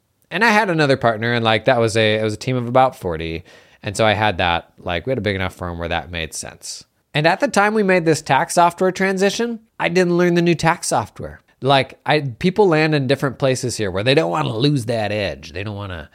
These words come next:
they always want to always be able to do all of the work that their team can do. Like, they don't wanna lose that edge. And my partner was that way. He was like, "Oh, I'll never do that."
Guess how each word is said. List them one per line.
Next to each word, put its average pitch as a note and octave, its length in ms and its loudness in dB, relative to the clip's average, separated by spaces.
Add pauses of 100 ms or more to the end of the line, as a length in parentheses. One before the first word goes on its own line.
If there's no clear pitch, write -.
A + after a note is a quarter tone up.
(180)
they A#2 200 -6
always D#3 240 4
want D3 240 -4
to C3 160 -6
always D3+ 420 2
be B2+ 640 -2
able G#3 240 4
to E3+ 100 -2
do D#3+ 240 4
all D#3+ 240 6
of E3+ 140 2
the D#3+ 80 4
work D#3+ 300 2
that D3 180 0
their B2+ 160 0
team C3+ 480 -4
can A2 320 -8
do. F2+ 340 -10
Like, E2 200 -10
they E3+ 100 0
don't F#3+ 120 0
wanna E3+ 240 2
lose D#3+ 280 2
that A#2+ 240 0
edge. G#2+ 260 -8
And B2+ 80 -6
my E3 100 2
partner F3+ 360 0
was B2 160 -4
that F2+ 240 -8
way. C#2 160 -14
He A#2+ 100 -6
was B2+ 140 -4
like, A#2 200 -8
"Oh, D#3 220 2
I'll D3+ 140 2
never D3 240 -2
do C#3 160 -2
that." - 280 -12